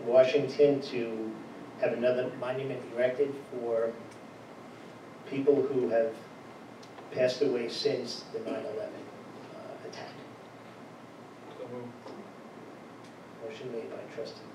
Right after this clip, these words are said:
Speaker 1: Kolar. Second by deputy mayor Lodato. Roll call, trustee Kolar.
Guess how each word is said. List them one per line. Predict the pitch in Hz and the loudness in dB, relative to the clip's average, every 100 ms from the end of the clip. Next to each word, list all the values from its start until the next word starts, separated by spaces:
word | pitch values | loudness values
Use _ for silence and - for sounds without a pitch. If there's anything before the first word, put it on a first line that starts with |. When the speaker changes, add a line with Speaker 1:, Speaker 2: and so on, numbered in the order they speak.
| - | -4
Speaker 1:
Kolar. | 139 143 143 143 - - - - - - - - - - - - - - - - - - - - - - - - 98 - - - - - - - - - - - - - - - - - | 4 6 6 2 -2 -14 -16 -16 -16 -16 -16 -16 -16 -18 -16 -16 -16 -16 -16 -16 -16 -14 -12 -10 -12 -12 -14 -12 -8 -8 -8 -10 -12 -14 -14 -14 -14 -14 -8 -4 0 0 -2 -10 -12 -4
Second | 147 - 123 117 | 0 0 0 0
by | 107 | 0
deputy | - - - 110 113 | 0 -2 -2 -8 -6
mayor | 113 113 - | -6 -6 0
Lodato. | 127 135 139 139 - - - - - - - - - - - - - - - - - - - - - - - - | 2 4 4 2 -4 -12 -12 -12 -12 -14 -16 -16 -16 -16 -16 -16 -16 -16 -16 -16 -16 -16 -16 -16 -16 -14 -12 0
Roll | 123 123 | 2 4
call, | - 127 123 123 | 4 4 4 2
trustee | - - - 123 113 - - | -4 -8 -6 -4 -6 -8 -4
Kolar. | - 117 143 | 2 6 6